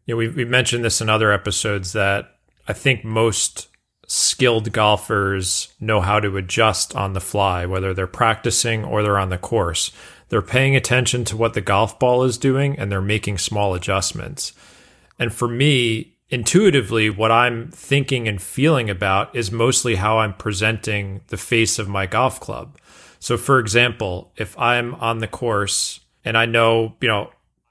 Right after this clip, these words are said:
I'm going to be drawing the ball every day I play, but some days I'll be warming up and all of a sudden, you know, my ball's starting straight and curving to the left.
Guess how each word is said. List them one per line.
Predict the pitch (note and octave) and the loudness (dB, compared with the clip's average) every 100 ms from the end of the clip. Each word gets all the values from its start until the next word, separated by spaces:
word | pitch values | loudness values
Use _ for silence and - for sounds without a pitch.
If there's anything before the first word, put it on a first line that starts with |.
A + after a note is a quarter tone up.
| _ - | _ -2
I'm | A#2 A#2+ | 0 0
going | A#2+ A2+ | 0 -2
to | G#2 | -2
be | G2 G#2+ | -6 -6
drawing | G2+ G#2 G#2+ G2 | 0 2 2 0
the | F#2+ | -4
ball | F#2+ F#2+ F2+ - | -4 -2 -2 -4
every | - F#2+ G2+ | -6 -4 -6
day | F#2+ F#2+ F#2 | -4 -2 -2
I | F2 | -4
play, | - A2+ G#2 E2+ E2+ _ | -4 -2 0 -2 -6 _
but | E3 B2 A2+ - _ _ _ | 2 4 2 -4 _ _ _
some | - - D3 D#3+ | -6 2 4 4
days | C3 A#2 A2 A2+ G2+ - - _ _ | 4 4 4 2 -2 -6 -10 _ _
I'll | A2+ | 0
be | A2+ | 0
warming | A2+ A#2 A#2+ A#2+ G#2+ | 0 2 2 0 2
up | A#2 C3 A#2 | 0 0 -2
and | |
all | A2 A#2 | -2 0
of | A2+ | 0
a | |
sudden, | A2+ A2+ A2 A2+ A#2+ C3 | -2 0 0 -2 -10 -8
you | |
know, | G#2+ G#2 | -6 -2
my | G#2 | -2
ball's | F#2 A2 A2+ G#2+ | 0 2 2 0
starting | - A#2+ A2 G#2+ G#2 G#2 F#2+ - | -2 0 2 0 -2 -6 -12 -6
straight | - - B2 B2 A#2 G#2+ - _ - | 0 0 2 0 0 -2 -8 _ -12
and | G#2+ | -8
curving | - C3 A#2+ A2+ G#2+ | -2 2 2 0 -4
to | A2 | -6
the | G2 | -4
left. | G2 A#2+ F2+ E2 - | -2 0 -2 -4 -14